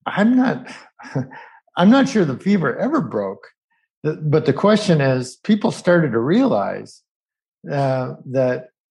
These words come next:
not only was this going to make Tulsa look terrible in the eyes of the world, which it briefly did, but they were, uh, exposed to murder charges. And so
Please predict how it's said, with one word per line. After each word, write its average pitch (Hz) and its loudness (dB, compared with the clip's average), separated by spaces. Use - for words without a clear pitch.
not 175 2
only 151 0
was 139 -2
this 175 0
going 143 0
to 123 -6
make 123 0
Tulsa 165 0
look 117 -2
terrible 117 -2
in 127 -2
the 123 -2
eyes 127 -4
of 113 -6
the 104 -6
world, 120 0
which 135 -4
it 110 -8
briefly 170 0
did, 113 -2
but 120 -2
they 175 0
were, 131 -6
uh, 131 -6
exposed 151 2
to 135 0
murder 208 4
charges. - -4
And 135 4
so 131 4